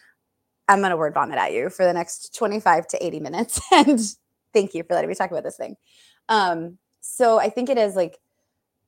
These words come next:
practice what it is you wanna say before you go on things. Like, people are gonna ask you questions, you're gonna have to come up with answers for different things, but really think about, in the same way you're thinking about your elevator pitch for your book, or you're thinking about, um, your author brand, or,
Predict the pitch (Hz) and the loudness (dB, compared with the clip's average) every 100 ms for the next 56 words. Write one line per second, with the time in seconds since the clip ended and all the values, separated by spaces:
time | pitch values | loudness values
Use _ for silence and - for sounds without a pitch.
0 | _ - 202 185 - 220 - 175 175 175 | _ 2 4 4 0 -4 -2 2 4 4
1 | - 165 165 151 151 147 151 - 147 151 | 0 -8 -8 -8 -8 -8 -12 -8 -4 -4
2 | 294 285 _ _ _ _ _ 185 190 190 | -4 -8 _ _ _ _ _ -6 -4 -4
3 | 170 160 156 127 - 151 196 330 330 254 | -4 -4 -4 -6 -6 -10 -4 -4 -2 -2
4 | 220 190 196 - 180 165 165 170 165 - | -4 -2 -4 -4 -10 -8 -4 -6 -6 -10
5 | 156 - 151 - 156 151 143 160 151 143 | -10 -8 -10 -8 -8 -8 -8 -12 -12 -14
6 | 143 147 175 165 - - _ _ _ _ | -10 -10 -8 -2 -2 -4 _ _ _ _
7 | _ 185 262 254 226 180 170 156 151 151 | _ -2 2 2 0 -4 -4 -2 0 0
8 | 143 - 190 185 208 202 185 185 175 165 | -2 -4 -6 -4 -4 -2 -2 -4 -6 -4
9 | 160 - 160 156 151 147 156 - 156 156 | -4 -4 -4 -4 -6 -8 -10 -12 -8 -8
10 | 147 156 156 - 170 156 160 156 156 151 | -6 -6 -4 -4 -4 -4 -6 -8 -6 -2
11 | 151 147 - _ _ _ _ - 180 156 | 0 0 -4 _ _ _ _ 2 2 2
12 | 185 196 - 175 185 165 170 160 151 160 | 2 2 2 0 -2 -4 -6 -6 -6 -6
13 | - 175 | -4 -6